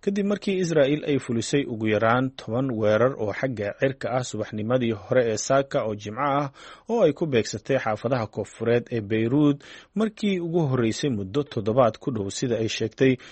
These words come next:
wakaaladda wararka ee Reuters. Afhayeenka Israa'iil, Avijay Adri, ayaa ka digay in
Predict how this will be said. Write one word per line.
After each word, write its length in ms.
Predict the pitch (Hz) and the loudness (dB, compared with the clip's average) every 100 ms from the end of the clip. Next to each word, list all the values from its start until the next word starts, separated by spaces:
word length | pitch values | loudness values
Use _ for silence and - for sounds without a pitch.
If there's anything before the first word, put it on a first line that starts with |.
| - | -10
wakaaladda 500 | 151 - 156 220 214 | -6 -2 0 0 2
wararka 340 | 156 123 131 117 | 4 4 2 0
ee 100 | 104 | 0
Reuters. 520 | 104 95 - 110 98 - - _ _ - _ | -2 -4 -2 -2 -4 -10 -16 _ _ -20 _
Afhayeenka 540 | 117 - 104 110 113 113 | -14 -8 -2 0 0 0
Israa'iil, 640 | 117 107 104 107 123 120 120 120 - - - _ _ | 0 0 0 2 4 6 4 2 -6 -20 -20 _ _
Avijay 800 | - 123 117 120 117 156 165 170 165 160 - | 0 2 4 2 2 4 6 6 6 2 -2
Adri, 420 | - 120 113 147 143 | 0 2 2 4 2
ayaa 600 | 139 131 123 113 107 101 101 | 2 2 4 4 2 -2 -8
ka 140 | - 139 | -2 0
digay 320 | 123 131 135 135 - _ | 4 6 6 2 -14 _
in 220 | 208 226 | 0 2